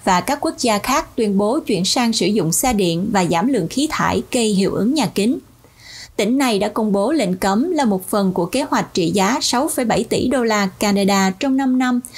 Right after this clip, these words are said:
nhằm giúp khối Bắc đạt được mục tiêu giảm ba mươi bảy phẩy năm phần trăm lượng khí thải trong nhà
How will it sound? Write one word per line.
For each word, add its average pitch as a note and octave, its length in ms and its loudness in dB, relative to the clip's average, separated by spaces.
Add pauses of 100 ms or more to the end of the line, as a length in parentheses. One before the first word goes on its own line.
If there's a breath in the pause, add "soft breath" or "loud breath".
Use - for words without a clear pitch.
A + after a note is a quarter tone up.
(160 loud breath)
nhằm B3+ 220 2
giúp E4+ 200 -2
khối C4+ 120 -2
Bắc D#4 200 0
đạt G#3 260 0
được F#3+ 220 0
mục F#3 220 0
tiêu G3+ 320 0
giảm F#3 360 0
ba C4 120 0
mươi B3+ 140 2
bảy - 180 0
phẩy G#3 140 -2
năm A#3+ 220 2
phần F#3 180 -2
trăm G3+ 240 2
lượng F3+ 280 2
khí D4 180 -2
thải F3+ 320 0
trong G#3+ 140 0
nhà E3 100 2